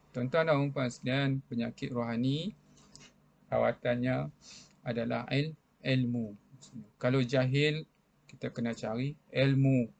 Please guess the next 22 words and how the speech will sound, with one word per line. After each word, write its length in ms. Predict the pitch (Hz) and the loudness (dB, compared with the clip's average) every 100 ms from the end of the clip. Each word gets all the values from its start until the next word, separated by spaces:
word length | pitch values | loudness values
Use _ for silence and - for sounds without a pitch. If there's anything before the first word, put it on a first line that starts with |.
| - | -14
maksudnya. 460 | - - 120 113 113 _ _ _ _ _ - | -14 -12 -12 -12 -14 _ _ _ _ _ -12
Ha, 40 | 117 113 107 127 | -8 -8 -6 -6
eh. 20 | 185 - _ _ _ _ _ - | -8 -12 _ _ _ _ _ -6
Ha, 40 | 151 - - - | -6 -6 -18 -8
rawatannya 580 | 117 117 - 123 147 | -4 -4 0 0 0
kebanyakan 640 | 147 120 120 123 131 131 120 | -2 -4 -4 -4 -2 -2 -2
adalah 240 | 113 120 123 | -4 -6 -2
il-, 220 | 143 - _ _ 135 | -2 -2 _ _ -2
ilmu. 420 | 123 117 117 110 - | 0 0 -2 -6 -10
Maksudnya, 260 | 127 - 113 | -16 -12 -12
sebab 240 | - 117 127 | -6 -2 0
ilmu 380 | 131 135 160 156 | 2 4 2 0
ini, 240 | 143 185 | 0 0
tuan-tuan 400 | 185 135 143 143 | 0 0 0 0
dan 80 | 139 | 0
puan 160 | 131 123 | 0 -2
sekalian, 320 | - 160 151 | -2 -2 0
dia 220 | 135 135 | 2 2
akan 260 | - 135 127 | 2 2 2
mengawal 460 | 123 131 135 143 | 2 2 4 2
kita 320 | 120 123 127 - | 0 -4 -6 -4
punya 260 | 123 175 | -2 -4